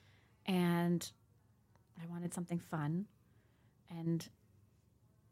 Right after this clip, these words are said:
not your typical dancer name. So I started looking into, like, like, folklore and mythology, and I found Freya. And Freya is the goddess of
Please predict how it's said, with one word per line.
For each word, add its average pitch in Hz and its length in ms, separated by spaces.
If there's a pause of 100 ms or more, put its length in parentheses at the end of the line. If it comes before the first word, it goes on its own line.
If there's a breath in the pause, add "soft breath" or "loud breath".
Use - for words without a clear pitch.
(720)
not 285 460
your 269 120
typical 247 440
dancer 196 420
name. 147 340
So 202 140
I 202 60
started 247 320
looking 226 240
into, 208 180
like, 185 280 (920 soft breath)
like, 208 100 (120)
folklore 160 720
and 151 640 (280)
mythology, 180 1040
and 156 340
I 156 360 (160)
found 151 320
Freya. 160 440 (880)
And 180 180
Freya 190 320
is 180 140
the 175 520
goddess 160 540
of 151 220